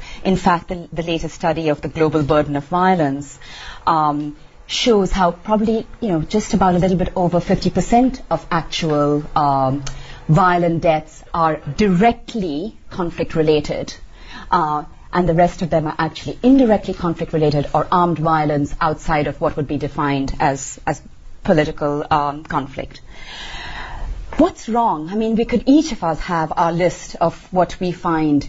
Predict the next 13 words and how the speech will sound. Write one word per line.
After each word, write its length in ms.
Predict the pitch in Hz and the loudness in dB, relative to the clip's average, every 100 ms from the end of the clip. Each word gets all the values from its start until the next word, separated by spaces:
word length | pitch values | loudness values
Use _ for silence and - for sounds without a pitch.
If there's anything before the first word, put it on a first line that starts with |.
| - | 0
grievously 500 | 165 156 156 - 156 | 4 4 4 2 2
wrong, 500 | 143 147 139 139 143 - | 2 2 0 -2 -6 -2
uh, 340 | 170 143 139 139 | 2 4 2 2
with, 500 | 165 170 - - - - - - - - | -2 -2 -6 -16 -18 -18 -18 -18 -18 -6
I 180 | 208 208 | 0 0
would 180 | 214 208 | 0 -6
say, 260 | - 175 - | -8 -8 -2
all 180 | 185 180 | 0 0
the 80 | 175 | -2
three 400 | - - 233 196 | -6 -2 0 2
areas: 680 | 180 175 170 147 127 - - - - - | 2 4 2 -2 -6 -12 -16 -16 -16 -2
conflict 400 | 190 175 175 - | -2 0 -4 -6
prevention 640 | 165 156 202 - 302 403 | -2 0 0 -2 -4 -6